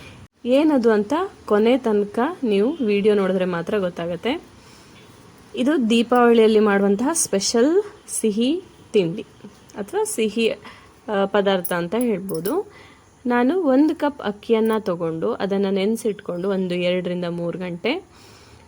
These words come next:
ನಂತರ ಅದನ್ನ ಇಷ್ಟು ಹದವಾಗಿ ಅದನ್ನ ರುಬ್ಬಿಕೊಂಡು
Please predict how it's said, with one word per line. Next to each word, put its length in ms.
ನಂತರ 320
ಅದನ್ನ 320
ಇಷ್ಟು 480
ಹದವಾಗಿ 720
ಅದನ್ನ 320
ರುಬ್ಬಿಕೊಂಡು 1000